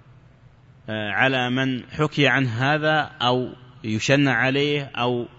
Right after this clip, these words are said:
يدعى الإجماع في هذه المسألة أو يثرب على من حكى في ذلك خلافًا؟ أقول لا،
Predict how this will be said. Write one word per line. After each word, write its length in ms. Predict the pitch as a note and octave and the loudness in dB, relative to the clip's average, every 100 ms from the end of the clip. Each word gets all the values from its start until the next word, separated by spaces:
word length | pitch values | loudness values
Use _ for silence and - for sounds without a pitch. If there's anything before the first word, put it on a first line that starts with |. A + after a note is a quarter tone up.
| - - - | -20 -20 -12
يدعى 440 | G2+ D3 D3 D3+ D3 | 2 2 4 2 2
الإجماع 440 | C3+ C3 C3+ C#3 | 0 -2 -2 -2
في 160 | B2+ C#3 | -2 -2
هذه 280 | C#3+ C3+ C3+ | -2 -2 -2
المسألة 520 | C3 C#3 D3+ D3+ C#3+ | -2 -4 -4 -2 0
أو 260 | C#3+ A#2 | 0 -2
يثرب 560 | A#2 A2+ D3+ C#3 C#3+ B2 | -2 2 2 4 0 2
على 320 | B2+ C#3 C3+ | 0 2 2
من 240 | C3 D3 C#3+ - - - - | 2 2 -2 -10 -20 -20 -10
حكى 340 | - C#3+ D3+ | -2 0 0
في 160 | C#3 B2+ | 0 0
ذلك 300 | C#3+ C#3 C#3 | 0 0 -2
خلافًا؟ 580 | A#2+ B2+ C#3 D3 E3+ F3+ - - - - - - - | -2 0 2 0 -2 -6 -12 -20 -20 -20 -20 -20 -10
أقول 360 | C#3 E3+ D#3 A2+ | -6 -2 -2 0
لا، 260 | B2+ C#3+ | -2 -6